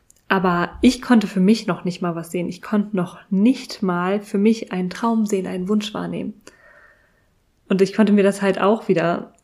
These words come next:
also mittlerweile kann ich das herleiten, woher das kommt, ne? Auch von früher mit der sehr dominanten,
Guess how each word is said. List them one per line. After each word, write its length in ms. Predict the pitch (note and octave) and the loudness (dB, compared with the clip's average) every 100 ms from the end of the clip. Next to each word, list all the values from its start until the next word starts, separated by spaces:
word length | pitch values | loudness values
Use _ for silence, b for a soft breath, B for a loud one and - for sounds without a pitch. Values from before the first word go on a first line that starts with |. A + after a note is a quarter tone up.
| - | -6
also 160 | F3 | -2
mittlerweile 540 | F3 F#3 F#3 F3 F#3+ F#3 | 0 0 0 2 2 2
kann 180 | F#3 F3+ | 0 -4
ich 280 | F3+ - - | -4 -10 -8
das 240 | E3+ - | -8 0
herleiten, 500 | G3 A#3+ G3 F#3 F3+ | 4 6 6 2 0
woher 180 | F3 E3+ | 0 -2
das 200 | F3 - | -2 -4
kommt, 380 | - A3 G#3+ G#3 | 4 6 6 2
ne? 200 | G3 - | 0 0
Auch 200 | F3+ - _ _ _ _ _ _ _ _ _ - | -4 -8 _ _ _ _ _ _ _ _ _ -20
von 220 | - G3 | -4 -2
früher 680 | F3+ - A#3 A3+ G#3+ F#3+ - | 0 4 8 8 6 4 0
mit 340 | G3 F#3+ - - | 0 0 0 2
der 200 | F#3+ F#3 | 2 4
sehr 160 | F#3+ | 2
dominanten, 800 | F#3+ F#3+ F#3+ F#3+ G3 G3 G#3 G#3 | 4 2 2 0 -2 4 4 4